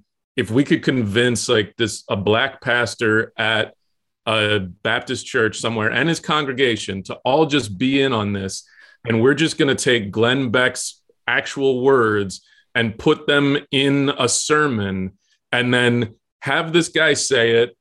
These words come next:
and, like, we'll, you know, film it and just kind of, like, let it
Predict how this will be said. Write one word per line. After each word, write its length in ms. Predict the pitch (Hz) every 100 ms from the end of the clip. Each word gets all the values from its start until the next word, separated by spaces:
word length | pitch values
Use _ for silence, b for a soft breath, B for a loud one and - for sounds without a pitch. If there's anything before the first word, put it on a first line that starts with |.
| 131
and, 460 | 127 123 123 123 -
like, 300 | 120 101 - _ -
we'll, 500 | 110 135 135 123 -
you 100 | 139
know, 240 | 120 110
film 460 | 101 - 139 147 151
it 160 | 151 143
and 400 | 123 117 117 104
just 180 | 120
kind 220 | - 127 127
of, 100 | 110
like, 320 | 113 107 - _ _
let 260 | 104 117 135
it 240 | 131